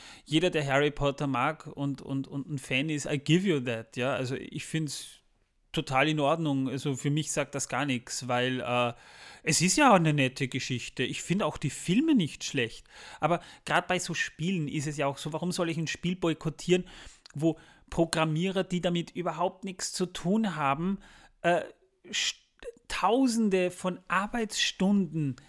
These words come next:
pro Person investiert haben in ein Spiel, das zu programmieren, um, um den, um den Leuten ein richtig geiles Spiel zu, zu geben. Äh, warum soll ich die dafür bestrafen, wenn, wenn ich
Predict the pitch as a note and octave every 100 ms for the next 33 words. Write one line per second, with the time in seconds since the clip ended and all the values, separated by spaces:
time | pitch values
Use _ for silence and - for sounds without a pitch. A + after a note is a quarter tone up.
0 | - - - - E3+ G3+ - E3+ D#3+ -
1 | F3 A#3 - G3+ F3+ E3 D#3+ - - -
2 | E3+ G#3 F3 F#3 F3+ F#3 F#3+ F3+ E3+ D#3
3 | D3 - - F#3 A3+ G3+ F#3+ - F3+ -
4 | D#3+ - C#3 D3+ G3+ - - F3 E3+ G3
5 | F3+ F3+ E3 - F3 E3+ F3+ D#3+ E3+ F#3+
6 | D#3 E3 D3 E3+ G3 - G#3+ - D#3 D3+
7 | D3 C#3+ - - - G3 A3+ - - -
8 | F3+ D#3+ - - - _ - F#3 D#3 -
9 | E3 E3 E3+ G#3 A3 - - - - F3+
10 | F#3 E3+ F3+ G#3 G3 F3+ - - F#3 G#3+
11 | G#3 G3 F3+ - - C#3+ D#3+ - F#3+ F3
12 | F3 D#3 E3+ E3 -